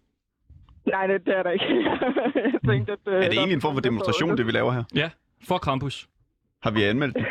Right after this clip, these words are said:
Speaker 1: Ja,
Speaker 3: Jeg har
Speaker 1: men
Speaker 3: ikke.
Speaker 1: altså, jeg kan jo blive anholdt og alt muligt, hvis jeg ikke har meldt en demonstration, så det
Speaker 3: Ja.
Speaker 1: skal jeg da ikke have noget af.
Speaker 2: Det er til gengæld i Krampus,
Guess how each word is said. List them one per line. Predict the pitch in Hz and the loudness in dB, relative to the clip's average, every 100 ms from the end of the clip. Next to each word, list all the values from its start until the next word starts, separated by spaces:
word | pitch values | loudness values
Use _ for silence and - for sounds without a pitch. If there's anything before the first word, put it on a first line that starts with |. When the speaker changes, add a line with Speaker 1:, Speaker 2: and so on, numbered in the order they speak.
| - 240 302 - 220 | -2 0 0 0 -2
Speaker 1:
Ja, | 190 202 | -2 0
Speaker 3:
Jeg | - | 0
har | 139 | 0
Speaker 1:
men | 143 | 0
Speaker 3:
ikke. | |
Speaker 1:
altså, | 180 - | 0 -4
jeg | 196 190 - 175 185 | -8 -10 -10 -12 -8
kan | 185 | -8
jo | 180 | -4
blive | 185 170 | 2 2
anholdt | 180 233 240 | 2 0 2
og | 208 | 0
alt | 202 | 0
muligt, | 208 226 | -2 -2
hvis | 220 | 0
jeg | 196 | 0
ikke | 190 233 | 0 0
har | 220 | -2
meldt | 202 220 | -4 -6
en | 214 | -12
demonstration, | 190 - 180 196 214 | -14 -16 -8 -8 -8
så | - | -10
det | 214 | 0
Speaker 3:
Ja. | 110 | 2
Speaker 1:
skal | 110 | 2
jeg | |
da | 98 | 0
ikke | - | -2
have | 107 | -2
noget | 98 | -2
af. | - | -2
Speaker 2:
Det | 135 185 113 | -2 -2 0
er | 117 | -2
til | 113 | 0
gengæld | 113 110 | 0 0
i | |
Krampus, | 98 98 - - | 0 -2 -4 -6